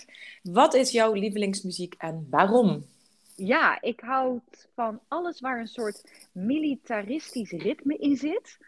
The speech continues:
Speaker 2: Ofwel een stevige beat.
Speaker 1: Mhm.
Speaker 2: En dan het liefst met veel tekst, zodat ik lekker mee kan blaren en mee kan dansen. Eh, het eerste kan ik overigens niet, maar ik vind dat heerlijk.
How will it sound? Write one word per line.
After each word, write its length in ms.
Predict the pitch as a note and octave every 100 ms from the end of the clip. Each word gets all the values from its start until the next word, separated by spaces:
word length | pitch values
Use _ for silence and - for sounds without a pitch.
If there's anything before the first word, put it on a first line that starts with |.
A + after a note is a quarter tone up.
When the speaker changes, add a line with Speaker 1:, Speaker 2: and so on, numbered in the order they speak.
| - - _ _
Speaker 2:
Ofwel 600 | B3 A3 A3 G#3 G3+ G#3
een 200 | F#3+ F3+
stevige 560 | - - C4+ A#3 - E3+
beat. 420 | - D4+ - - _ _
Speaker 1:
Mhm. 380 | F#3 F3 C#4 - - _ _
Speaker 2:
En 160 | G#3+
dan 140 | G#3 G3
het 100 | F#3+
liefst 280 | A#3 C#4+ A#3
met 180 | G#3
veel 220 | - G3+ G3
tekst, 440 | - B3 - - -
zodat 260 | G3+ G#3
ik 100 | G#3
lekker 240 | G#3 G#3 E3+
mee 320 | E3+ A#3+ D4+
kan 260 | C#4+ B3 G3
blaren 580 | G#3 B3+ B3+ B3 B3 -
en 220 | F#3 F3
mee 200 | A#3 D4+
kan 240 | C4 A#3
dansen. 580 | A#3 A#3+ A#3 - B3 F#4+ _ _ _ _ _ _ _
Eh, 260 | F#3+ F#3 F3+
het 140 | F3
eerste 260 | G#3+ A3 G3+
kan 160 | A#3
ik 100 | A#3+
overigens 380 | - A3 A#3 G#3+
niet, 220 | A3+ A#3+
maar 200 | G3 F#3
ik 100 | F#3+
vind 160 | - F#3+
dat 120 | F3+
heerlijk. 680 | - A3 A#3+ F3 C3+ -